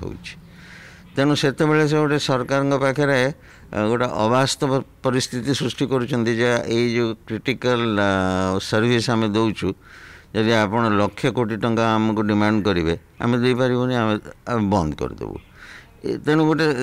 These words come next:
ସରକାର ବର୍ତ୍ତମାନ ଯେମିତି ଗୋଟେ କାଠଗଡ଼ାରେ ଠିଆ ହେଇଯାଉଛି। ତେଣୁ ସେଠୁ ଆପଣ ଅଗତ୍ୟା ସେଠୁ କ'ଣ କରୁଛନ୍ତି, ସେଇ ତାର ଆଦାୟ କରିବାରେ ଗୋଟେ କୋହଳ ନୀତି।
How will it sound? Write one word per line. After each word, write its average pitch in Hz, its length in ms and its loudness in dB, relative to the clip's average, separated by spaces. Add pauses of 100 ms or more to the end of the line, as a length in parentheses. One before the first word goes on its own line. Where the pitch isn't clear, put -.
ସରକାର 160 460 2
ବର୍ତ୍ତମାନ 165 380 2
ଯେମିତି 165 200 2
ଗୋଟେ 165 140 2
କାଠଗଡ଼ାରେ 123 640 2
ଠିଆ 107 260 2
ହେଇଯାଉଛି। 80 520 0 (720)
ତେଣୁ 156 260 2
ସେଠୁ 143 260 0
ଆପଣ 127 280 0 (100)
ଅଗତ୍ୟା 117 560 0
ସେଠୁ 110 240 -4
କ'ଣ 113 260 -2
କରୁଛନ୍ତି, 120 420 -4
ସେଇ 110 280 0 (600)
ତାର 107 140 0 (100)
ଆଦାୟ 104 420 2
କରିବାରେ 107 440 0
ଗୋଟେ 117 160 -4
କୋହଳ 95 320 0 (100)
ନୀତି। 73 360 -6